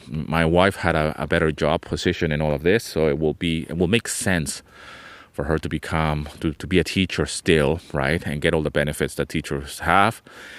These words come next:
and for me to be a stay-at-home dad." Uh, and, but in London, it would have been a little bit more hardcore than, than it was for me here in Greece,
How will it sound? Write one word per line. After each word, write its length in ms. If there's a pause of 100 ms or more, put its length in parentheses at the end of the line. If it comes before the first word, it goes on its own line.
(560)
and 200
for 140
me 120
to 140
be 240
a 60
stay-at-home 440
dad." 300 (540)
Uh, 280 (180)
and, 200
but 140
in 160
London, 240
it 40
would 120
have 140
been 180
a 40
little 140
bit 180 (260)
more 280
hardcore 600 (1000)
than, 200
than 100
it 100
was 240
for 140
me 400
here 200
in 100
Greece, 340